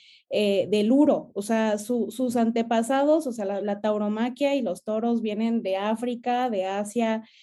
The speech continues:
Entonces, es muy importante hablar como esta parte de dónde viene el toro,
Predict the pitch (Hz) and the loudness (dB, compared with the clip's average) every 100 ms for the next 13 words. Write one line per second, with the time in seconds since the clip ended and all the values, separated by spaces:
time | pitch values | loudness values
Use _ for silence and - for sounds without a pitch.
0 | - - 226 233 269 285 311 - _ _ | -20 -6 -4 0 0 2 0 -4 _ _
1 | _ _ _ _ _ _ _ _ 262 311 | _ _ _ _ _ _ _ _ 2 4
2 | 285 320 359 330 254 233 240 262 240 233 | 6 6 6 4 0 -2 -2 -2 -2 -2
3 | 220 - - 220 220 277 240 240 226 202 | -4 -4 -4 -4 -4 -2 0 2 2 2
4 | 220 240 220 208 190 190 180 202 440 | 2 2 2 0 -2 -2 -2 -2 -4